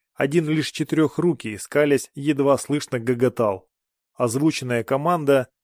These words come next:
ему понравилась. "Чего встали? Жалко равнять с землёй город, охваченный пламенем, захваченного демонами?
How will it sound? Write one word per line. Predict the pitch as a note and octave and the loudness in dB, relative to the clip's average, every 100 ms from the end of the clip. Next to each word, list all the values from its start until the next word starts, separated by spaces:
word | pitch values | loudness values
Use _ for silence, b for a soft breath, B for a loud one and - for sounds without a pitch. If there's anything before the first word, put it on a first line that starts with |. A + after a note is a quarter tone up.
| - | -8
ему | E3+ F3 D3+ | -2 0 0
понравилась. | C3 A#2+ A2+ G#2 G2 F#2+ - - _ _ _ _ _ _ _ _ _ _ - | -2 -2 0 0 -2 -6 -10 -18 _ _ _ _ _ _ _ _ _ _ -8
"Чего | - C#3+ E3+ | 0 6 6
встали? | A#2+ - D#3 B2 G#2+ - _ _ | 4 4 6 6 0 -8 _ _
Жалко | A2+ A2 C#3+ D3+ C3+ | -8 2 4 4 4
равнять | C3 C3 D3+ C#3+ | 2 2 2 0
с | |
землёй | G#2+ A#2+ C3 D3 B2+ | 0 -2 2 4 4
город, | A#2+ D#3 D3 - - | 6 8 8 4 0
охваченный | B2 - C#3+ D3+ B2+ B2 | -4 4 4 4 0 -2
пламенем, | C3 D#3 E3 C#3 G#2+ G2 _ _ _ | 2 4 4 2 -2 -8 _ _ _
захваченного | A2+ A#2 G#2+ C3 D3+ - B2+ B2 | -2 0 4 6 6 4 2 4
демонами? | A#2+ E3 D#3+ A#2 G#2+ | 6 4 4 0 -6